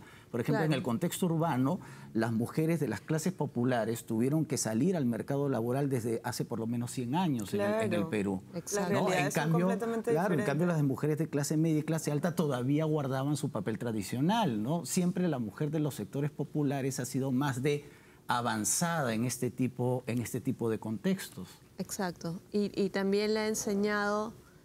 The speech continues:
Speaker 2: a, a sus hijas a ser de avanzada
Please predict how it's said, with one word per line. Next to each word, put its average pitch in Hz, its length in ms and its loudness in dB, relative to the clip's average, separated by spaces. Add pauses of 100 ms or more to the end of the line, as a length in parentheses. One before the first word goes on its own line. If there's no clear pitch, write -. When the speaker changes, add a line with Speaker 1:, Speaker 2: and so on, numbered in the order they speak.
(200)
Speaker 2:
a, 180 320 0 (240)
a 170 40 -2
sus - 360 0
hijas 208 540 0
a 170 80 -2
ser 180 240 -2
de 185 100 0
avanzada 170 760 0